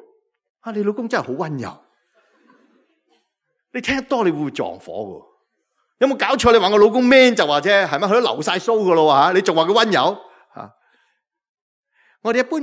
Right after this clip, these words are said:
話呢，男人溫柔就覺得，你即係話好似，好似乸型咁樣，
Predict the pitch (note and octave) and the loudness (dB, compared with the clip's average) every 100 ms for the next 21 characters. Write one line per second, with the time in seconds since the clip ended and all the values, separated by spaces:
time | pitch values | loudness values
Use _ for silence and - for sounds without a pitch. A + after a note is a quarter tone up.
0 | G#3+ D#3 A3 F3+ B2 - - - B2+ G3 | -6 -6 -6 -8 -8 -14 -16 -14 -12 -8
1 | G#3+ F3+ G2+ G#2 G#2+ C3 D3+ - - _ | -8 -8 -12 -16 -16 -14 -14 -14 -18 _
2 | _ B2+ E3 F#3 A3 A#2 A2+ C3 G3+ F3+ | _ -18 -18 -14 -16 -14 -14 -14 -16 -16
3 | G#3 D#3+ A2+ F2 C3 F3+ A2+ F#2 F#2+ B2+ | -16 -14 -12 -14 -12 -10 -10 -12 -14 -14
4 | A2 | -14